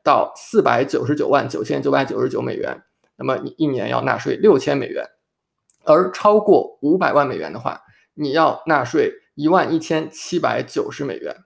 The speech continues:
好，那你说我一年的利润在二十五万美元以下，是不是这事儿跟我就没关系了呢？其实并不是。我们再往后看，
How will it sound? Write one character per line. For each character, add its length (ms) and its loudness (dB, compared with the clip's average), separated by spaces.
好， 240 2
那 80 4
你 160 0
说 260 2
我 220 4
一 100 2
年 560 0
的 360 2
利 160 -4
润 380 2
在 160 2
二 100 4
十 140 -2
五 80 0
万 120 2
美 100 -6
元 200 -4
以 100 -10
下， 220 -2
是 140 -8
不 80 0
是 40 2
这 140 2
事 140 0
儿 80 2
跟 120 4
我 140 0
就 100 2
没 160 0
关 220 2
系 80 -4
了 120 0
呢？ 180 -4
其 180 2
实 160 0
并 320 0
不 100 -8
是。 200 -12
我 60 -6
们 140 2
再 160 4
往 160 2
后 180 0
看， 280 -4